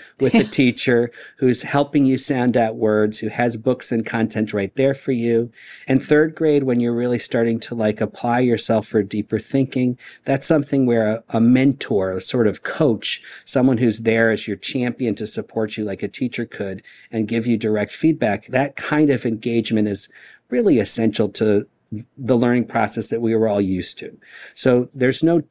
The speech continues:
Speaker 1: doubt that that was much harder to do. So I think that that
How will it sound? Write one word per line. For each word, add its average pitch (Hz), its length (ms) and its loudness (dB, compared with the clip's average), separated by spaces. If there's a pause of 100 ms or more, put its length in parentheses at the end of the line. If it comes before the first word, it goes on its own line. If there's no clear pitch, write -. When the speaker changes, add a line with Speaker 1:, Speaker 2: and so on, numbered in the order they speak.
Speaker 1:
doubt 127 300 -2
that 107 160 -2
that 104 180 -4
was 104 380 -2
much 120 380 0
harder 113 320 0
to - 160 -4
do. 107 420 2 (680)
So - 180 0
I 156 100 4
think 190 220 0
that 165 160 -2
that 131 320 0